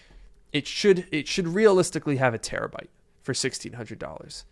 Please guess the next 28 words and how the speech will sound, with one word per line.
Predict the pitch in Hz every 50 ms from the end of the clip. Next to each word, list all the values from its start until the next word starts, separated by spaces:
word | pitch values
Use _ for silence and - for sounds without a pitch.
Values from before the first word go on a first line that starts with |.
| _
if | - - - -
you | -
compare | - - 120 117 - 123 117
it | 110 -
to | - 113 - -
literally | - 139 160 190 175 147 131 123 120 110
any | 113 117 110
other | 110 110 107
manufacturer. | 107 107 104 107 - - - 98 95 - - - - -
But | - 135 123 117 - - - - - - - - - -
this | - 147 - 208
is | 190 185
Apple | 170 170 170 170 175 170
land, | 156 156 151 151 151 143
I | 147 151
get | 143 127 131 117 104
it. | 101 - - - - - - - - - - - - - - - - - - - - - _ _ _ _ _ -
The | 165 175 - 190
issue | 220 202 - 214 202 190
becomes, | 160 170 165 151 - 185 196 202 175 139 123 120 127 123 - 147
if | 135 - -
you | 160 160
want | 151 147 160 180 175 -
to | - - 175 160
rectify | 143 127 127 131 147 - - - 120 - - 139 127 131
that | 123 123 120 - - _ _ -
eight | 139 143 135 - -
gigabyte | 139 139 131 139 127 117 117 117 113 -